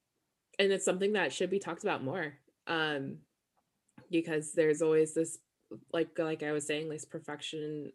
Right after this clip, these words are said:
ideology that, like, if you don't do something right, you're a loser, or, <laughs> you know, "What you get, what are you doing here? You're not good enough. Get out." You know, it's, it's always, like, this, this, this,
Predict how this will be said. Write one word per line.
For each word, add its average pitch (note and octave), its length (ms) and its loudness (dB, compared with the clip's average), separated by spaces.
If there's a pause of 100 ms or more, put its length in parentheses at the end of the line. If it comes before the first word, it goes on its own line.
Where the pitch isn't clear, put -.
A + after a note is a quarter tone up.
(120)
ideology D3+ 920 0
that, C3+ 340 -8 (560)
like, D#3 220 0
if D#3+ 120 -10
you E3+ 80 2
don't D#3+ 220 -2
do D#3 120 0
something D3+ 400 -4
right, C#3+ 200 -2
you're D3 140 -2
a C#3+ 40 -2
loser, D3+ 600 0 (140)
or, D3+ 240 0
<laughs> - 20 2
you G#3+ 420 8
know, F3 340 6 (300)
"What G#3 120 12
you G3+ 80 6
get, G3+ 260 12
what A3 80 8
are - 20 12
you A3 120 8
doing G3+ 300 8
here? F3+ 200 4
You're E3 260 6
not F3 220 -2
good F3+ 140 6
enough. D3+ 320 2
Get F3+ 120 2
out." D3+ 380 2
You D#3+ 160 4
know, C#3+ 320 0
it's, - 380 0
it's F#3+ 180 2
always, G#3+ 360 6
like, F3 220 2
this, - 380 0 (100)
this, - 500 -2 (880)
this, - 440 2